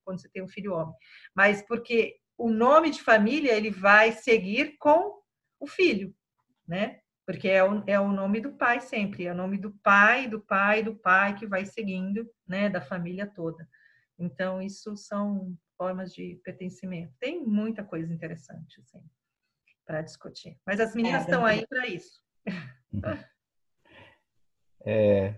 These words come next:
Speaker 3: tem outra pergunta aqui, França, da, e que é sobre,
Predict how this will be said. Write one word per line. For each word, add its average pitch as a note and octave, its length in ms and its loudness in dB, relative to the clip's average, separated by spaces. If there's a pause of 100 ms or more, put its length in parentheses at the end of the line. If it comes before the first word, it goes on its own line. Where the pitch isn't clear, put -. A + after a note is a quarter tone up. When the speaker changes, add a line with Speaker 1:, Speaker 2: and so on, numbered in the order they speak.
(120)
Speaker 3:
tem B2+ 100 2
outra D3+ 240 4
pergunta G#2 520 0
aqui, C#3 320 -4 (120)
França, F2+ 300 -8 (440)
da, F#2 380 -6 (300)
e A2+ 100 -4
que B2 260 -4
é A2 300 0
sobre, C3+ 760 -2